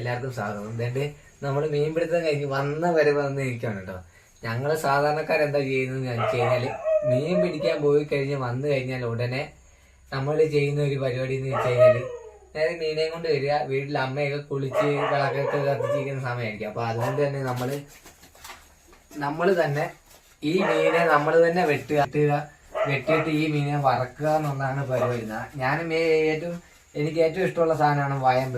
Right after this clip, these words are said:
ദാ ഇത് കണ്ടില്ലേ? അതാ, ഇതാണ് വയമ്പ്. ഇതിനെയാണ് എനിക്ക് ഏറ്റവും കൂടുതൽ ഇഷ്ടമുള്ള സാധനം.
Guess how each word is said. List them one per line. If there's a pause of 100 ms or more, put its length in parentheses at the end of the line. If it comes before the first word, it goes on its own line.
ദാ
ഇത്
കണ്ടില്ലേ? (1040)
അതാ, (200)
ഇതാണ്
വയമ്പ്. (200)
ഇതിനെയാണ്
എനിക്ക്
ഏറ്റവും
കൂടുതൽ
ഇഷ്ടമുള്ള
സാധനം.